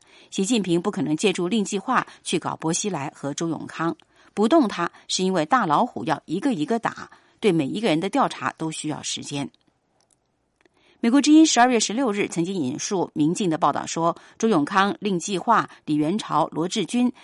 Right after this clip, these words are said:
在十八大之前曾有一饭局，后被中央认为是朋党，因此在十八大上，令计划、李元朝双双仕途大大下滑，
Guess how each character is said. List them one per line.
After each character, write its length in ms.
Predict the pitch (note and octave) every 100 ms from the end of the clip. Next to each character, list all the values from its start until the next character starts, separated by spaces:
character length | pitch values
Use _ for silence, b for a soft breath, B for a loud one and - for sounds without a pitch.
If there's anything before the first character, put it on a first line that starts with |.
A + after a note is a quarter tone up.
| b
在 260 | - D#3 C#3+
十 220 | - E3+
八 200 | A#3 A#3
大 180 | A#3+ F3+
之 160 | -
前 320 | A3+ - D3 -
曾 160 | - F#3+
有 120 | -
一 120 | D#3
饭 240 | - A3+
局， 360 | D3+ - B2 D#4+ b b b b b b
后 260 | - B3
被 260 | - G#3 D#3
中 160 | A#3+ B3+
央 140 | B3+
认 100 | G#3+
为 140 | D3+
是 280 | E3 - C#3+ -
朋 300 | - C3 G#3+
党， 220 | - - - _ _ _ _
因 160 | A3 A3+
此 160 | -
在 180 | D3 F3
十 160 | E3+ -
八 160 | G3+
大 200 | G#3+ F#3+
上， 260 | E3+ E3 -
令 160 | G3 F#3
计 160 | F#3+
划、 300 | F3 G#3+ F3+ -
李 100 | C#3
元 180 | C3+ F#3
朝 240 | F#3 C3 -
双 240 | G#3+ A3+
双 180 | A#3 A#3
仕 220 | - G3
途 240 | - C#3
大 200 | - B3
大 200 | F3+ D3+
下 200 | D3 D#3+
滑， 360 | D3+ - A#2